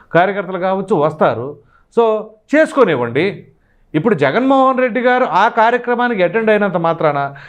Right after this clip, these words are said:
ఈ తెలుగుదేశం పార్టీ మహిళలు లేకపోతే వాళ్ళు అక్కడికి రాకుండా ఉంటే నష్టం ఏంటి? చేసుకుంటారు. మీరు కావాలంటే దాన్ని ప్రెస్ మీట్ పెట్టి దాని గురించి మాట్లాడండి, కౌంటర్లు వేయండి. కానీ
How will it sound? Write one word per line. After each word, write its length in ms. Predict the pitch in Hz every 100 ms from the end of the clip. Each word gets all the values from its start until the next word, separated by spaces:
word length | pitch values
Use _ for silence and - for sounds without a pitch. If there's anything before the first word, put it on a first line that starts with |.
| -
ఈ 60 | 220
తెలుగుదేశం 560 | 190 233 254 240 240
పార్టీ 260 | 214 226 233
మహిళలు 440 | 208 220 226 226
లేకపోతే 540 | 214 202 202 202 165 - - _
వాళ్ళు 200 | 170 185
అక్కడికి 260 | 175 180 139
రాకుండా 440 | 160 202 233 226
ఉంటే 320 | 220 214 214
నష్టం 340 | 190 180 254 247
ఏంటి? 400 | 226 226 226 - _ _ _ _ _ _ _ _ _ _ _ _ _ - 220
చేసుకుంటారు. 720 | 214 208 143 123 117 147 - - _ 147
మీరు 180 | 226
కావాలంటే 600 | 196 190 220 262 262 269
దాన్ని 240 | 247 226 170
ప్రెస్ 260 | 151 160
మీట్ 220 | 247 240 220
పెట్టి 240 | 233 285
దాని 240 | 214 185
గురించి 260 | 180 247 226
మాట్లాడండి, 640 | 196 208 208 196 165 202
కౌంటర్లు 440 | 226 196 220 208 165
వేయండి. 480 | 190 202 131 85 - _ - - - -
కానీ 480 | 202 226 196 202